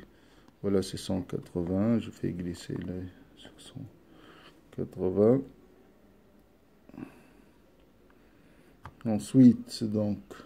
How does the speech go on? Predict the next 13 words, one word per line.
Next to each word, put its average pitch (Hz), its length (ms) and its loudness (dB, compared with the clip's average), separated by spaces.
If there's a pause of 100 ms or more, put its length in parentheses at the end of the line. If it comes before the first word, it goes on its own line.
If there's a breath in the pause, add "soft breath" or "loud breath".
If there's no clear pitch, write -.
(760 soft breath)
euh, 113 220 6
sur 123 320 6
la 123 100 12
vitesse 127 460 6
propre 104 720 6 (4000)
qui 120 160 4
est 117 160 2
égale 117 380 10
à 107 80 6
cent 139 300 6
cinquante, 120 760 2
je 104 220 4
place 127 800 4